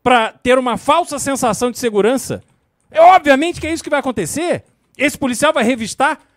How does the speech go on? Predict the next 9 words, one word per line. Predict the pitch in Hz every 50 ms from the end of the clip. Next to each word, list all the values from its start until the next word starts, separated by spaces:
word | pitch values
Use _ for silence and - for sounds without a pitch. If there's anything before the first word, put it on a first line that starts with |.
| _ _ _ _
a | - 202 190
bolsa | 143 175 247 320 330 - - 247 190 143 113 - - -
dos | - 208 190 202
alunos, | 185 175 208 302 370 381 349 233 165 - - _ _ -
porque | 220 208 214 - 226
o, | 220 226 220 208 190 175 156 -
o | 190 196 208
aluno | 208 196 190 208 247 269 247 226
aqui | 202 180 - - 220 220 190 -